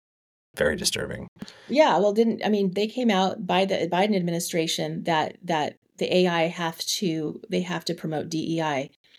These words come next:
Speaker 2: So they have to have woke critical consciousness, the, the, the A I does, or else it's not gonna be legal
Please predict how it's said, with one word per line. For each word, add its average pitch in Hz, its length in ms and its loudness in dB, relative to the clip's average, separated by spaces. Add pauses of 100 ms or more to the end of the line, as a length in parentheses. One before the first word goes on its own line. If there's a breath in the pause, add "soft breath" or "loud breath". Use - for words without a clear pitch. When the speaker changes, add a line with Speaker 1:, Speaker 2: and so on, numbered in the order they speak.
(300 soft breath)
Speaker 2:
So - 140 0
they 170 120 4
have 175 200 -2
to 185 80 -4
have 170 200 -2
woke 165 220 2
critical 165 300 -2
consciousness, 165 600 -6
the, 156 200 -6
the, 156 380 -4
the - 180 -2
A 165 80 2
I 151 200 -2
does, 160 220 -2
or 160 120 -2
else 147 180 0
it's - 160 -6
not 156 180 -6
gonna 160 160 -4
be 151 120 -4
legal 156 460 -6